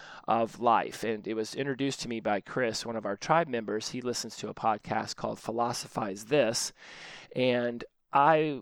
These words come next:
was very intrigued whenever he introduced me to this podcast because I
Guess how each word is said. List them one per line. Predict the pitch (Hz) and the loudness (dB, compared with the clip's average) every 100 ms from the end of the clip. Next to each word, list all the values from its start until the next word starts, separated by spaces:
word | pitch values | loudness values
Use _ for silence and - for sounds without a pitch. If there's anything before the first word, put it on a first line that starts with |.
| - | -6
was | 135 135 120 - | -4 -4 -4 -10
very | 165 143 160 202 | -2 2 4 4
intrigued | 160 143 - - 131 117 98 | 0 -4 -6 -4 -2 -4 -6
whenever | - 120 117 110 | -4 -2 0 -2
he | 113 117 | -4 -4
introduced | 113 107 107 113 - | -4 -4 -4 -6 -10
me | 107 | -12
to | 98 - 113 | -10 -8 -6
this | 110 104 | -4 -6
podcast | - 117 107 - 117 104 110 - | -4 -2 -2 -2 0 0 -4 -12
because | - - 123 117 - - - - - | -8 2 2 2 -6 -16 -18 -16 -2
I | - 127 | 2 2